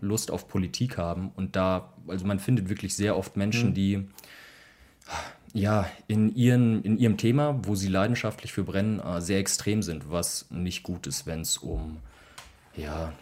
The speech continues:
Speaker 1: wenn das fast schon feindliche Themen sind.
Speaker 2: Mhm.
Speaker 1: Und, ja.
Speaker 2: Also Extremismus sollte sich vielleicht eine andere Partei suchen.
Speaker 1: Genau, wird auf jeden Fall auch bei uns nicht passieren. Wir haben in der Satzung ein paar Mechanismen eingebaut, äh, dass,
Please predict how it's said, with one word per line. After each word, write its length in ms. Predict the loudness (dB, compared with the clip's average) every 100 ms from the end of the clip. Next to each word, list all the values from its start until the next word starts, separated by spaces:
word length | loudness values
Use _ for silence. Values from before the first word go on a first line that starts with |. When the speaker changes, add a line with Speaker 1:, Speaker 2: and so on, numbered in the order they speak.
| -10
Speaker 1:
wenn 140 | -4
das 160 | -4 -4
fast 180 | -6 -6
schon 120 | -8
feindliche 480 | -6 -6 -6 -10 -10
Themen 300 | -8 -6 -8
sind. 400 | -8 -10 -8 -4
Speaker 2:
Mhm. 300 | -2 -2 -6
Speaker 1:
Und, 520 | -8 -10 -10 -12 -14 -16 -18 -20 _ _ _ -12
ja. 160 | -12 -12 -16 -20 _ -8 -2
Speaker 2:
Also 160 | 0
Extremismus 1040 | 2 2 2 6 6 6 6 4 -2 -8 -4
sollte 300 | -4 -2 -6
sich 200 | -8 -10
vielleicht 300 | -10 -8 -8
eine 100 | -10
andere 180 | -10
Partei 320 | -10 -10 -10 -10
suchen. 340 | -12 -12 -14 -18 _ _ _ _
Speaker 1:
Genau, 400 | -8 -4 -4 -4 -6 -14 _
wird 220 | -6 -4
auf 160 | -4 -4
jeden 180 | -4 -4
Fall 360 | -4 -4 -4
auch 320 | -4 -6 -6 -10
bei 160 | -6 -4
uns 220 | -4 -6
nicht 140 | -8 -8
passieren. 300 | -6 -2 -2
Wir 80 |
haben 80 | 0
in 80 | 0
der 100 | -2
Satzung 360 | -2 -2 0 -2
ein 80 |
paar 180 | 0 0
Mechanismen 540 | 0 0 -2 0 -2 -2
eingebaut, 640 | -2 -2 -2 -2 -4 -12 -18 -12
äh, 240 | -8 -8 -8
dass, 500 | -6 -6 -6 -6 -10